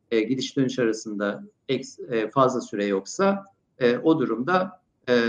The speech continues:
fiyat optimizasyonu yapmamak gibi. Şu anda üzerinde çalıştığımız mesela use case'lerden, projelerden bir tanesi, e, bu. Eminim iki sene, üç sene sonra başka şeyler üzerinde çalışıyor olacağız. Dolayısıyla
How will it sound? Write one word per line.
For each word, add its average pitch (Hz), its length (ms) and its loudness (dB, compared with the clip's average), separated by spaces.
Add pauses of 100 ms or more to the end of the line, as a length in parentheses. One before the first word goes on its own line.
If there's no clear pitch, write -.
(340)
fiyat 139 280 2
optimizasyonu 110 960 -2 (160)
yapmamak 127 580 -2
gibi. 196 380 -6 (340)
Şu 151 140 -2
anda 139 180 4
üzerinde 139 320 4
çalıştığımız 123 600 -2
mesela 123 540 -2 (120)
use 131 280 -2
case'lerden, 98 480 -2
projelerden 101 640 0
bir 135 120 -4
tanesi, 104 640 -2 (340)
e, 113 280 2
bu. 113 200 2
Eminim 131 360 4
iki 147 240 -4
sene, 120 200 0
üç 127 120 2
sene 127 240 8
sonra 139 260 0
başka 123 280 2
şeyler 107 280 0
üzerinde 98 420 -2
çalışıyor 98 520 -6
olacağız. 135 420 0
Dolayısıyla 127 840 0